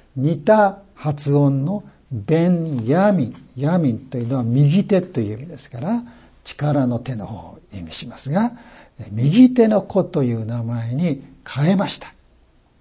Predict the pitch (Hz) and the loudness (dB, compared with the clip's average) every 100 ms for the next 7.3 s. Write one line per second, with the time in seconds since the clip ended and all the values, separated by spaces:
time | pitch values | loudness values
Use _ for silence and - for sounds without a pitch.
0 | _ _ - 185 - 262 269 254 240 262 | _ _ -8 0 6 8 8 6 6 4
1 | 254 - - - - - 175 175 175 160 | 2 -6 -20 -14 -10 -4 2 4 6 6
2 | 139 135 110 151 190 190 180 180 185 247 | 4 2 2 2 4 4 4 2 2 4
3 | 254 170 156 123 120 - 127 - 175 156 | 4 2 -4 -4 -6 -8 -6 -2 0 0
4 | - - _ 123 98 151 165 190 226 220 | -6 -20 _ -12 -4 0 4 8 8 8
5 | 208 196 196 185 160 170 185 220 285 - | 6 4 2 -2 -2 -4 -4 0 2 0
6 | - - - - 160 113 110 98 90 87 | -6 -20 -10 -2 -2 -2 -6 -8 -10 -12
7 | - - - | -12 -16 -16